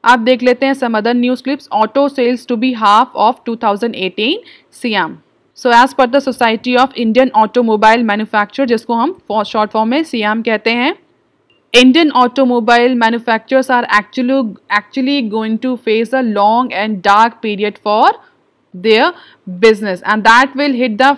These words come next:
fresh investment as well and may increase the job losses for Indian economy. As per siam, at the end of twenty-one, sales will be fifty percent of what they were in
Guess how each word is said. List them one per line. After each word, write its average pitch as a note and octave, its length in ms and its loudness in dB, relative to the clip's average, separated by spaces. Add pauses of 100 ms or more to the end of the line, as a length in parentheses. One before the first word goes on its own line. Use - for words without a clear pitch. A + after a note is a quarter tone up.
fresh B3 260 -2
investment A3 720 -6
as G#3 280 -2
well C#4+ 200 -2 (260)
and G#3+ 200 -2
may C#4 240 2
increase A3+ 400 -4
the C#4+ 160 0 (400)
job A3+ 460 2 (140)
losses G#3 680 -2 (180)
for B3+ 240 -2
Indian G#3+ 340 -4
economy. F3 520 -10 (520)
As A#3+ 240 2
per D4+ 160 2
siam, D4 420 0
at A#3 240 2
the F#3 100 4
end A#3+ 260 0
of D4 180 2 (400)
twenty-one, A#3+ 1000 0
sales C4+ 460 -2
will A#3 220 -2
be B3 300 -4 (340)
fifty D4+ 400 0
percent B3+ 640 -2
of A3+ 400 2
what G#3+ 360 0
they G#3+ 200 6
were A3+ 180 0
in B3 300 -2